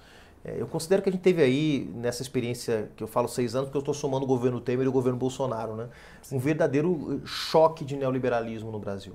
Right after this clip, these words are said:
Speaker 1: né? Foram aprovados o teto de gastos, a reforma da Previdência, a reforma trabalhista, a lei das terceirizações, o novo marco de exploração do pré-sal,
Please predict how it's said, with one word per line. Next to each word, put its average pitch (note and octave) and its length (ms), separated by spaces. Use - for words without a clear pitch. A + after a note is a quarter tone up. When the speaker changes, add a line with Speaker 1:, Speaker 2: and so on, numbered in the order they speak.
Speaker 1:
né? G#2+ 220
Foram B2 180
aprovados A2 520
o A#2+ 80
teto E3 300
de C#3+ 100
gastos, C3+ 640
a - 40
reforma C#3 380
da C#3 80
Previdência, A#2+ 720
a - 20
reforma C3 440
trabalhista, A#2+ 720
a A2+ 100
lei C3 200
das C#3+ 220
terceirizações, B2+ 1120
o D3 80
novo F#3 280
marco D3+ 440
de B2+ 60
exploração B2 640
do A#2+ 100
pré-sal, B2 680